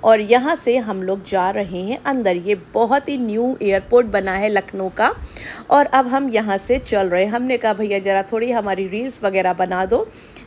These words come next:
जिसका मुझे बहुत शौक़ है। और मेरा Instagram handle है Tweety Sweety on vacation, आप उसको जाइए और explore करिए। अब हमारा कारवां आगे बढ़ गया है। अब हमने कहा, "भाई, हमारा प्यारा सा और सुंदर सा video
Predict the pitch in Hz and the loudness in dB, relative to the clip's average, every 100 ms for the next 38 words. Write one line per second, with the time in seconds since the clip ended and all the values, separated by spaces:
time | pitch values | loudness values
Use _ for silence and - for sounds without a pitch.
0 | - 240 - 269 247 220 262 214 214 190 | -8 -6 0 0 2 2 2 2 2 0
1 | - 190 180 - 185 170 - - - 240 | 0 -2 -2 -2 -4 -6 -16 -20 -2 6
2 | 247 247 233 254 254 214 214 247 220 233 | 6 6 4 4 2 -4 -2 -2 2 2
3 | 240 240 196 196 214 220 220 208 202 240 | 2 0 0 0 0 0 -2 -6 -4 -6
4 | 233 202 185 214 202 190 185 185 185 - | -8 -10 -8 -8 0 2 2 0 -6 0
5 | 208 196 180 151 - - - - 233 254 | 0 0 -6 -8 -12 -20 -20 -4 2 2
6 | - - 226 214 196 202 190 185 226 - | 2 -2 -2 -2 -2 2 2 4 2 4
7 | 226 269 214 - - 185 170 180 175 170 | 0 0 -4 -8 -4 -2 -2 -2 -2 -2
8 | 165 - - - - - 294 277 254 214 | -6 -8 -20 -20 -4 2 2 2 2 4
9 | 208 220 208 190 185 202 196 190 220 240 | 4 4 4 4 4 0 2 0 2 2
10 | 214 202 196 190 202 214 - 233 233 220 | 2 0 2 2 4 0 2 0 2 0
11 | 214 202 214 214 220 240 208 190 190 208 | 0 -2 -2 -2 -2 -2 -4 -2 -2 0
12 | 214 190 214 226 240 - 220 - 208 185 | 0 2 0 -2 -2 -2 -4 -4 -6 -4
13 | 180 233 214 190 170 196 403 | -2 -4 -4 -6 -2 2 2